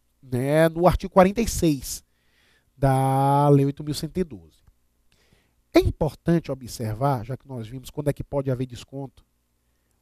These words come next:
o que que se considera ou quais são as vantagens pecuniárias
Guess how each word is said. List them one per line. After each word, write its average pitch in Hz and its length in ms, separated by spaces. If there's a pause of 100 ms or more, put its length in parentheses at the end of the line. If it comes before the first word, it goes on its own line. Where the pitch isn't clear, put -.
(140)
o 392 100
que - 180
que - 140
se 311 160
considera 226 680
ou 220 60
quais 294 320
são 269 240
as 269 140
vantagens 233 580
pecuniárias 254 920